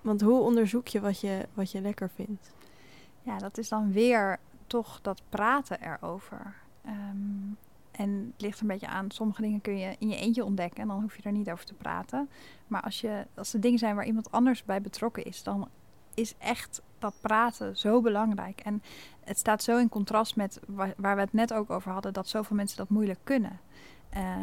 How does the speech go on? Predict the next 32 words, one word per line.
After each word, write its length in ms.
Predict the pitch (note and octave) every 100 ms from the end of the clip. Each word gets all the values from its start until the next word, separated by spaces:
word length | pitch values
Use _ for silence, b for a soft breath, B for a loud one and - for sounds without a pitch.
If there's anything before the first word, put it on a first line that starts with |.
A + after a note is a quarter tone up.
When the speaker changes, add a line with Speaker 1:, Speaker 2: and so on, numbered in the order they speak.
| G3
Speaker 2:
dat 220 | G3+ G3+ -
het 160 | G#3
ons 140 | G#3+ G3
eigenlijk 280 | G3 - -
vanaf 120 | G3
jongs 300 | F#3 G3 A3
af 60 | A3
aan 300 | G3+ F#3 F#3+
wordt 160 | F#3+ F3+
aangeleerd 760 | F3 G#3+ - F#3+ F#3+ F#3+ - -
dat, 360 | G#3 F#3+ - b b b b - -
ja, 200 | G#3+ F#3
dat 160 | F#3
is 120 | A#3+
niet 160 | - C#4
een 160 | G3 -
onderwerp 500 | G3+ F#3 F3+ F3 - - - B B - -
waar 160 | F#3 F#3
je 80 |
makkelijk 400 | F#3+ F3+ - F#3+
over 240 | - F3+ F3
praat. 520 | - D#3+ F#3+ C4+ - B B B B B -
En 180 | G#3+ G#3
ik, 240 | A3+ - - - -
nou 200 | G3 F3
ja, 120 | F#3+
wij 300 | A3 G3+ G3+ G3
doen 320 | - G3 G3+
dat 160 | F#3+ -
dus 120 | G3+
allebei 360 | F3+ F#3 F3+
wel. 380 | F3+ F3 A3+ C#4